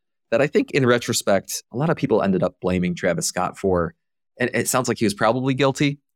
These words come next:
That's neither here nor there. I'll let you guys do your own research if you want. But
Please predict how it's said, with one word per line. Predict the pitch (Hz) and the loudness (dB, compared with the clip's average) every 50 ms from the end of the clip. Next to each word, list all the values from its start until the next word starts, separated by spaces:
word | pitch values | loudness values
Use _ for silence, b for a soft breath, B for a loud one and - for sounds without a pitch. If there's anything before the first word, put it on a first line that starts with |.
| _ _ _ _ - | _ _ _ _ -2
That's | 160 156 - 143 | -2 0 2 2
neither | 131 113 104 104 | 2 2 4 2
here | 95 104 104 101 | 2 4 2 2
nor | 95 95 95 92 | 4 2 2 2
there. | 90 95 92 90 82 - | 2 2 2 2 0 0
I'll | - 107 | 0 0
let | 104 104 - | 0 0 0
you | 107 | 0
guys | 101 95 92 85 - | 2 2 2 0 0
do | - 98 | 0 2
your | 95 95 95 | 2 2 2
own | 92 92 | 2 0
research | 92 92 92 - 104 101 - | 0 0 0 0 -2 -4 -4
if | 101 - | -4 0
you | 101 | 2
want. | 101 104 104 101 - | 2 2 2 2 0
But | - - - | 0 0 0